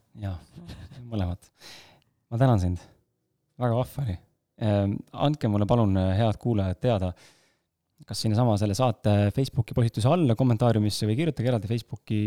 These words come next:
lehele või kirjutage meilile info et ausad mehed või ge-, ausadmehed at gmail punkt com. Kirjutage, kuhu iganes siis kirjutada tahate. Ehm, võite ka Marisele kirjutada, kas te tahate äkki veel Maris kuulda. Ehm,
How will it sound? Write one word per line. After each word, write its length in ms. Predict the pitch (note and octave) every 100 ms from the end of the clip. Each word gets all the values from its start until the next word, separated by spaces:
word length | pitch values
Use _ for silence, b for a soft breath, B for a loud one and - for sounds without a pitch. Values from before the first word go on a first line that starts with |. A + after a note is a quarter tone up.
| G#2
lehele 300 | D3+ D#3+ A#2
või 120 | A2 G#2+
kirjutage 400 | B2 A#2 G#2 G#2+
meilile 340 | B2 B2 G#2
info 260 | A2+ A#2 G#2
et 100 | G2+
ausad 220 | G#2+ F#2+
mehed 240 | G#2+ G#2+ G2
või 140 | G2+
ge-, 220 | - A2+ -
ausadmehed 680 | - A2+ G#2+ A#2 G#2+ G#2+ -
at 140 | G#2+
gmail 300 | - A2 G#2 G#2+
punkt 160 | G#2+
com. 160 | G3+ E3 B B B B B -
Kirjutage, 480 | F3+ D3+ - G#2 G#2+ G#2 G#2+ G#2 A#2+ - -
kuhu 140 | C#3+
iganes 280 | C#3 G2+ -
siis 160 | G#2+ - -
kirjutada 340 | C#3 - D3+
tahate. 400 | D#3+ A#2+ - G2+ G#2 B2
Ehm, 320 | G#2+ G2+ G#2 A2
võite 200 | A#2+ G#2+
ka 60 |
Marisele 300 | B2 C#3 G#2+
kirjutada, 380 | G#2 G#2 G#2 G2+
kas 220 | G2 - A#2+
te 80 | D3
tahate 360 | D3 - A2
äkki 300 | - - G2+ G2+
veel 240 | C#3 G2
Maris 240 | G2 G2+ -
kuulda. 280 | A#2 B2+ A#2+ _ _
Ehm, 360 | - - -